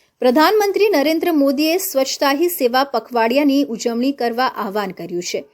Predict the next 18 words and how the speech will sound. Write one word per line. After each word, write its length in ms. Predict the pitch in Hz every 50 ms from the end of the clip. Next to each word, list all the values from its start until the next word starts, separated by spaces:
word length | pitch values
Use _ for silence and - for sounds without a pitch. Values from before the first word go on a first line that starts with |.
| _ _ _ _ _ -
જે 120 | 196 247
અંતર્ગત 440 | 262 277 277 311 320 302 359 392 381 -
ઠેર 200 | 320 320 339 370
ઠેર 200 | 339 349 330 330
શહેરો, 420 | 330 - - 277 247 247 254 277 311
ગામડાઓને 560 | 277 254 233 226 233 240 247 262 277 285 294
સ્વચ્છ 400 | 294 294 - 262 262 269 - -
કરવા 340 | 285 - 240 226 226 240 254
લોકો 280 | 247 240 226 233 - 269 277
સંસ્થાઓને 760 | 277 - 233 226 226 - - 233 233 233 247 285 277 269 285
સાથે 420 | 285 - 254 233 240 240 - 339 320
રાખીને 460 | 285 247 247 - - 254 247 254 277 294
સ્વચ્છતાના 560 | - - 233 226 233 - - 285 302 302 277
કાર્યક્રમો 560 | 285 240 220 214 214 214 214 220 226 247 285
કરવામાં 460 | 277 262 226 208 208 196 220 208 190
આવી 160 | 175 175 175
રહ્યા 280 | 175 170 170 170 180 180
છે, 180 | - - 208